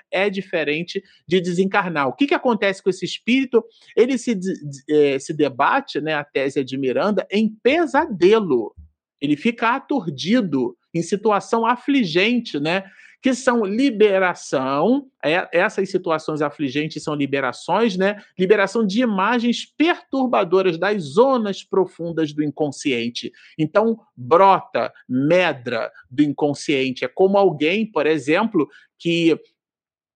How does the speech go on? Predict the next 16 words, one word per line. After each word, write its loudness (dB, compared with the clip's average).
eventualmente 0
tem 4
um 0
encontro 0
dramático 0
no -8
mundo -4
espiritual. 0
Se -4
a -2
pessoa 2
tem 0
medo, 2
né, -2
de -6
rato, 0